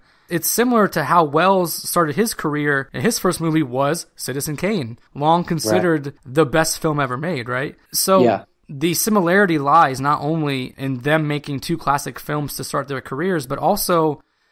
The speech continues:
Speaker 1: in the sense that after these films were made, both these guys were, you know, sort of unfairly judged or, or mistreated even, or discredited, maybe even disrespected on some level, because it, it seemed like if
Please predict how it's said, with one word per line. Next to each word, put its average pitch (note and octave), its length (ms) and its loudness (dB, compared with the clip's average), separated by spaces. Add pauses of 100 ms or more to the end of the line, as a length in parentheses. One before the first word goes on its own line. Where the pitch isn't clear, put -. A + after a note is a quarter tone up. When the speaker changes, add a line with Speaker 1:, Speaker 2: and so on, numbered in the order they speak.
(120)
Speaker 1:
in F3 140 0
the E3 100 2
sense F#3 320 0
that - 260 -4
after G3+ 420 0
these E3+ 240 -2
films F#3+ 380 0
were C#3+ 140 -2
made, C3+ 500 -2 (320)
both G3+ 340 2
these F3+ 300 0
guys C#3 680 2 (100)
were, C#3+ 580 2
you D#3 100 -4
know, D#3+ 80 0
sort C4+ 220 0
of C4 180 4
unfairly F#3+ 680 4
judged D3+ 640 -2
or, C#3+ 220 -4
or C#3 160 -2
mistreated F3 720 0
even, F3+ 380 0
or C3 180 -6
discredited, F3 1000 -2 (300)
maybe F#3 240 2
even F3+ 160 0
disrespected E3 760 -4
on F3 120 4
some F3 240 -2
level, F3 420 0 (200)
because E3 320 2
it, E3+ 160 -4
it D3+ 60 -6
seemed A#3+ 260 -2
like F#3 180 2
if E3+ 140 -4